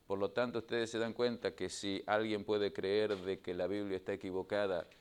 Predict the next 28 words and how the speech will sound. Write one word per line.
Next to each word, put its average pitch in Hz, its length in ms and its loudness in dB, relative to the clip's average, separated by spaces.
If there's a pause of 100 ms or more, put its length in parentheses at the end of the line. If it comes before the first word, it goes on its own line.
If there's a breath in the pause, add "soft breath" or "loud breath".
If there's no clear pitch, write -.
(440 soft breath)
en, 95 560 0
eh, 87 240 -4
en 87 160 -4
el 85 100 -2
Génesis 98 840 -2
y 87 160 -2
en 85 200 -2
las, 82 680 -4
y 95 60 -12
en 90 60 -8
las 85 120 -8
profecías, 95 720 -2 (500 soft breath)
eh, 92 400 2
la 92 120 0
música 113 420 -2
rock, 131 520 0
eh, 104 220 0
no, 98 720 -2
no 90 840 -8
es 101 300 -2
incongruente, 92 1300 -2
es, - 280 -10
es 90 180 -10
simplemente 101 720 -4
parte 101 580 2
del 90 160 -2
mismo 92 380 -6
paquete 82 680 -6